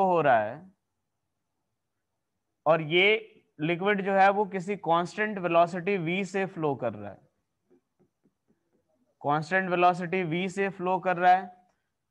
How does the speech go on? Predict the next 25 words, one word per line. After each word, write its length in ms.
यानी 280
यहाँ 320
पे 140
वेलोसिटी 540
कितनी, 360
v, 380
और 160
जो 180
density 540
of 240
liquid 360
दिया 200
हुआ 200
है 60
वो 180
किसके 320
बराबर, 540
रो 200
के 160
बराबर। 380
अब 140
जब 200
लिक्विड 440
इसके 240
उप-, 280